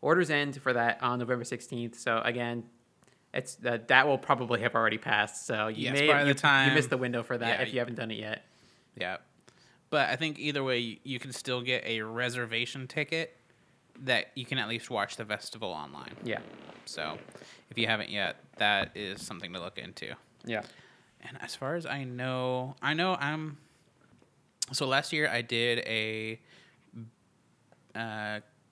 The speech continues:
Speaker 2: beer swap, uh, a Christmas beer swap.
Speaker 1: Mm-hmm.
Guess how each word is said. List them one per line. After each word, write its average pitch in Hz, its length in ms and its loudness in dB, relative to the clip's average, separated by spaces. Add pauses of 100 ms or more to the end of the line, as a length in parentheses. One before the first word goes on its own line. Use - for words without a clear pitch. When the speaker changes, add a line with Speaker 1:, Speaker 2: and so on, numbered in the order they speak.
(680)
Speaker 2:
beer 120 760 0 (1200)
swap, - 720 -4 (180)
uh, 110 300 -2
a 110 80 -6
Christmas 120 420 -4
beer 95 280 -6
swap. - 460 -6
Speaker 1:
Mm-hmm. 113 320 -6